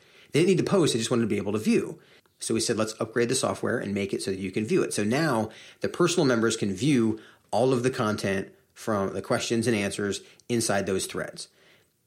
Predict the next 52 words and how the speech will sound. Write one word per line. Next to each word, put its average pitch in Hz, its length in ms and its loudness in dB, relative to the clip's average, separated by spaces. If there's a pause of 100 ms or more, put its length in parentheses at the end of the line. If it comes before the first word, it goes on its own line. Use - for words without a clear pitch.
(460)
So - 180 0
if 143 120 2
you're 135 140 4
a - 20 0
personal 220 400 2
member, 107 400 2
if - 80 -10
you're 117 160 0
already 131 260 4
a 123 60 4
personal 127 320 0
member 110 220 2
of 110 60 2
the 113 60 4
community, 98 540 -2
this 123 420 0
enhancement 139 540 0
that 131 80 2
we've 123 140 2
added, 127 340 2
it's 113 180 -2
included. 113 420 -2
You're 113 140 -2
already 110 160 0
getting 95 300 -4
it. - 240 -20
It's, - 280 -8
you 98 180 -10
just, - 480 -4
just - 200 -2
go 127 160 4
to 123 160 0
the, 104 200 2
the 110 100 -4
forum 123 320 0
tab 127 420 -2 (320)
inside 110 280 0
the 110 100 0
community 120 520 2
and 98 320 -4
click - 220 -4
on 107 140 0
it - 80 -4
and 95 200 -8
poof, - 280 -6
you're 90 100 -4
there. - 240 -8 (220)
And 120 80 -2
of - 100 -4
course, 131 240 0
this 135 260 0
edition, 131 600 0